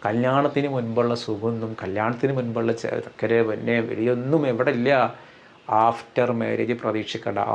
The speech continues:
ആറ് മാസത്തെ ആ, ആ ആയുസ് മാത്രമേ വിവാഹശേഷം ഈ അർച്ചനക്ക് ഉണ്ടായുള്ളൂ. അച്ഛനെ കണ്ണീര് കുടിപ്പിച്ച്, അമ്മയെ നാണം കെടുത്തി, സഹോദരിയെ തല താഴ്ത്തിയിടേ സാഹചര്യം ഉണ്ടാക്കട്ടെ. ഇറങ്ങിപ്പോയ പെൺകുട്ടി ഇതാ ഒരു, ഒരു ശവമായിട്ടൊരു മയ്യത്തായിട്ട് ആ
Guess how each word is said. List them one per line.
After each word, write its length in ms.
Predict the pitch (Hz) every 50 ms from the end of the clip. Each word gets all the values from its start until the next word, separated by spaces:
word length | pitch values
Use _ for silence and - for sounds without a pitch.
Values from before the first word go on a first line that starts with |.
| 107 110
ആറ് 220 | 113 120 127 127 127 117 113
മാസത്തെ 300 | 113 104 - - - 110
ആ, 100 | 104 104 104 - - - 98
ആ 80 | 98 104 110 113 120 123 123 - 113 110 123
ആയുസ് 320 | 147 175 170 - - 190 143 120
മാത്രമേ 400 | 117 110 - 113 110 104 110 107 107 - - - - - - - 117
വിവാഹശേഷം 760 | 113 110 113 117 117 117 123 117 - 117 113 - - 110 110
ഈ 20 | 110 110
അർച്ചനക്ക് 360 | 117 - - - 113 117 117 110
ഉണ്ടായുള്ളൂ. 280 | 107 113 107 107 104 101 - - - - - - 117
അച്ഛനെ 320 | 117 - - - 117 117 117
കണ്ണീര് 340 | 113 110 113 117 117 123 127 131
കുടിപ്പിച്ച്, 340 | 131 120 117 117 117 110 - 110
അമ്മയെ 220 | 107 110 117 117 113 110
നാണം 260 | 107 110 113 120 123 123
കെടുത്തി, 280 | 127 131 123 123 123 120 113 -
സഹോദരിയെ 560 | 117 101 107 110 117 117 120 117 120 117 120 117 - 107
തല 200 | 104 107 117 127 - -
താഴ്ത്തിയിടേ 580 | 110 101 107 120 127 131 - - 120 117 123 127 131 120 -
സാഹചര്യം 500 | - 113 117 117 131 127 135 147 143 139 123
ഉണ്ടാക്കട്ടെ. 380 | 120 113 110 - 110 117 110 107 - - - - - - - 123
ഇറങ്ങിപ്പോയ 580 | 123 127 127 180 180 - - 117 113 113 113 113 -
പെൺകുട്ടി 420 | 120 104 104 104 107 - - 104 101 98 - - - - - - - - -
ഇതാ 120 | 110 113 107 107 - - - -
ഒരു, 120 | - 107 110 110 -
ഒരു 120 | 113 110 104 - -
ശവമായിട്ടൊരു 720 | - 98 101 110 120 123 127 123 117 113 - - 123 113 110
മയ്യത്തായിട്ട് 640 | 110 113 113 113 131 139 135 151 151 143 135 -
ആ 20 | 135